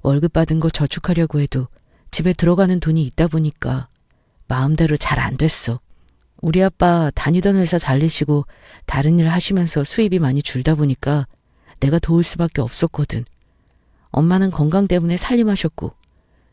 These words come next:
그리고 그때 동생 앞으로 들어가는 학원비가 꽤 돼가지고. 아무튼 난 한 삼천 정도밖에 안 되는데 너에 비하면 너무 적지? "음, 아니야, 괜찮아. 그런 사정이라면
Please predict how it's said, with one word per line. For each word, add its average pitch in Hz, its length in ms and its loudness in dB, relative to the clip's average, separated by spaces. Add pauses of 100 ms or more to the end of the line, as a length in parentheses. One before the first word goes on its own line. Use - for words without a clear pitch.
(140)
그리고 135 300 -6
그때 151 400 -2 (360)
동생 165 360 2
앞으로 165 260 0
들어가는 151 460 0
학원비가 185 600 0
꽤 165 140 2
돼가지고. 127 720 -2 (880)
아무튼 156 460 0 (360)
난 143 180 0
한 180 180 -2
삼천 240 400 0
정도밖에 208 480 2
안 120 180 -2
되는데 143 400 0 (680)
너에 151 260 2
비하면 156 360 0
너무 135 240 0
적지? 170 720 -4 (920)
"음, 240 600 2 (120)
아니야, 175 680 0
괜찮아. 147 640 -2 (800)
그런 160 260 0
사정이라면 185 640 2